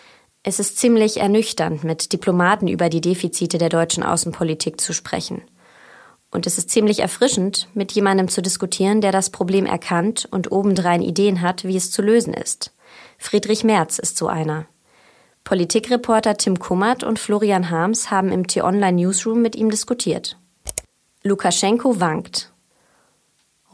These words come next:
Russland will die Präsidentschaftswahlen eines Nachbarlandes manipulieren und hat sogleich ein paar Söldner geschickt,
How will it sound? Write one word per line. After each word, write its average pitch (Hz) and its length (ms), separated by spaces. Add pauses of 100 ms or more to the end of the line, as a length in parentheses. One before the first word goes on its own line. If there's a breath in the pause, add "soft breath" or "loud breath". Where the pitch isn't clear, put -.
Russland 226 500
will 190 120
die 180 80
Präsidentschaftswahlen 185 1200
eines 175 300
Nachbarlandes 208 640
manipulieren 208 720
und 180 460
hat 180 160
sogleich 175 600
ein 185 100
paar 180 140
Söldner 202 380
geschickt, 208 440